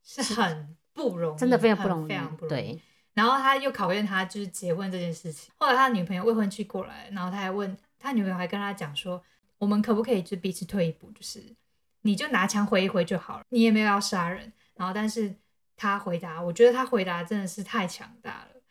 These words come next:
Speaker 1: 然后而且他女朋友还，还一度说：“你就是太高傲了，你别把你跟主的意志混淆在一起。”然后他听到这句话之后，男主角其实是很震惊，然后他就说：“如果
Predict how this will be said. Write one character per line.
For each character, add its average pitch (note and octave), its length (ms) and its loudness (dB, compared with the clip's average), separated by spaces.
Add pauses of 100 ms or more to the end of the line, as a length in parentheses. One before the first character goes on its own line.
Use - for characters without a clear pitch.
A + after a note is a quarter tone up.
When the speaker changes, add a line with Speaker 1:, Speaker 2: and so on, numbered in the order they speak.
(280)
Speaker 1:
然 F3+ 160 -6
后 A3+ 120 2
而 B3+ 80 4
且 C#4 100 -4
他 E4+ 80 2
女 B3+ 120 4
朋 G#3 80 2
友 A3 80 2
还， F#3+ 280 0
还 G#3+ 180 -2
一 A3 140 -2
度 C4 160 -4
说 A3+ 180 4
：“你 F#3 140 0
就 A#3+ 80 0
是 D4 80 -8
太 D4+ 180 0
高 B3 160 4
傲 B3 240 4
了， D#3+ 260 -2 (220)
你 G#3+ 80 0
别 A#3 240 8
把 B3 160 2
你 A3+ 160 0
跟 A3 380 0
主 F#3+ 200 2
的 F3+ 120 -2
意 G#3+ 160 -2
志 F#3 340 -6
混 G3 140 -4
淆 D#3+ 180 -8
在 G#3 180 -20
一 - 100 -16
起。” - 260 -14 (400)
然 G3 240 2
后 A#3 280 2 (280)
他 A3+ 80 -2
听 A3+ 120 4
到 G#3+ 80 2
这 G#3 120 -4
句 G3+ 160 -2
话 G3+ 120 -2
之 F#3+ 140 -6
后， F3+ 340 -4 (180)
男 G#3 140 0
主 A#3 120 0
角 G#3+ 140 4
其 F3 120 -8
实 F3 100 -8
是 G3 300 -8 (340)
很 F3 240 0
震 F3+ 280 6
惊， D#3+ 320 -6 (180)
然 F#3+ 160 -4
后 G3+ 80 -6
他 G#3 60 -4
就 A3 120 -2
说 G3+ 400 -2 (440)
：“如 B3 160 4
果 A3 440 2